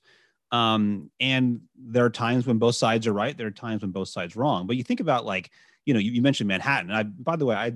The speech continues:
I like New York City. I've been there. <laughs> It's, it's a, it's a great place to be. Um,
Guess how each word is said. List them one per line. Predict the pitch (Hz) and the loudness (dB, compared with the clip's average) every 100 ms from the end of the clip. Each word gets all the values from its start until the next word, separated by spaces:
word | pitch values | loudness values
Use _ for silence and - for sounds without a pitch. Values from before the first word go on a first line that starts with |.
| 117 | -6
I | |
like | 104 107 117 | -4 -6 -4
New | |
York | 107 98 | -6 -6
City. | - 101 92 | -10 -8 -8
I've | 85 | -10
been | 87 92 | -6 -4
there. | 92 92 92 | -2 -2 -2
<laughs> | - 165 - 151 180 | 2 0 0 -2 -2
It's, | - - | -4 -2
it's | 165 | -2
a, | |
it's | 127 131 107 | -2 -6 -8
a | |
great | 95 120 104 | -2 -2 0
place | 107 101 | -2 -4
to | 98 | -6
be. | 101 98 92 - - - - _ | -6 -6 -6 -14 -20 -20 -20 _
Um, | 127 123 117 104 | -2 2 2 0